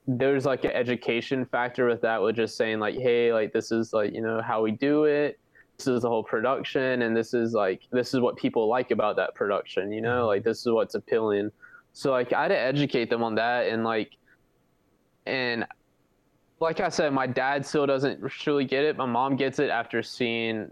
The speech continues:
Speaker 1: the Atlanta show and seeing how people react to music live in that setting. My mom told me, like, 'cause I, I was checking in on her, like, every five mi-, it's funny, dude. I was a parent at my own show. It's my parent. Like,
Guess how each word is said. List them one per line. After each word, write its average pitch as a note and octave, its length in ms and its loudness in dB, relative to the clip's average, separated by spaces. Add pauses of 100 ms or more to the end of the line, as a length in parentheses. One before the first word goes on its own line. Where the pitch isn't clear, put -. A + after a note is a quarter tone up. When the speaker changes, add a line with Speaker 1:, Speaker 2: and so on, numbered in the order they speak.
(100)
Speaker 1:
the A2+ 140 2
Atlanta A2 360 0
show A2 260 -2
and G#2+ 120 -2
seeing A2+ 260 -2
how A2+ 240 0
people A2+ 320 0
react A2 420 0
to A#2 100 0
music A2 440 0
live G#2+ 480 2
in G#2 80 0
that G#2 240 -4
setting. A2 300 0
My C3+ 80 0
mom C#3 260 0
told C3+ 200 2
me, C3 160 4
like, B2 220 2
'cause B2+ 140 2
I, B2+ 140 2
I C3+ 200 2
was C#3 180 -2
checking D3+ 360 -2
in C3 120 2
on B2+ 140 2
her, A#2 140 2
like, A2+ 180 0
every B2 240 2
five A#2+ 300 0
mi-, A#2+ 100 -4
it's C3+ 220 0
funny, D3 260 0
dude. B2 180 2
I C3 160 2
was D3 220 2
a C3+ 80 2
parent B2+ 460 -2
at A2 160 -2
my A#2+ 100 -2
own A#2 220 0
show. A#2 360 0
It's A2+ 180 -4
my A2+ 160 -2
parent. A#2 460 -4
Like, A2+ 320 -2